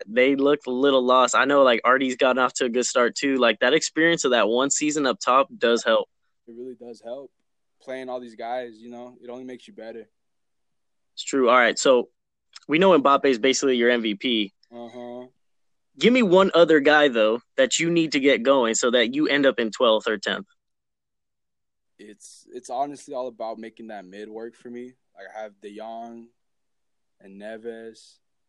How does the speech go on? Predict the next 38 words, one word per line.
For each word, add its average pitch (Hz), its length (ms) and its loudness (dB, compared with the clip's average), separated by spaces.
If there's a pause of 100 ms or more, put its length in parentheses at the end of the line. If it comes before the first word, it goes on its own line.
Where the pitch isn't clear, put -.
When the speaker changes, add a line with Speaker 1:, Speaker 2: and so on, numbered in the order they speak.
(240)
Speaker 2:
Like, 101 120 -20
Speaker 1:
Yeah, - 80 -4
Speaker 2:
it's 98 80 -4
Speaker 1:
you 98 80 -4
have 127 100 -2
a 127 100 -14
good - 200 -18
team. 135 260 -6 (540)
Speaker 2:
Yeah, 110 360 -12
dude, 113 200 -20
that, 127 140 -12
it's 131 120 -18
just - 240 -18
about 123 260 -10
getting 117 260 -12
that 101 280 -16
midfield, 113 480 -16
like, 95 180 -20 (1300)
getting 123 240 -12
on 120 160 -12
the 117 60 -16
ball 110 400 -10
as 107 120 -16
soon 120 140 -16
as 120 100 -14
I 113 100 -14
lose 113 340 -16
it, 113 280 -16
you 110 120 -20
know, 107 120 -20
getting 113 220 -16
the 110 80 -18
ball 104 220 -12
forward 113 440 -18
in 104 100 -20
the 101 80 -20
right 104 200 -16
way. 104 380 -20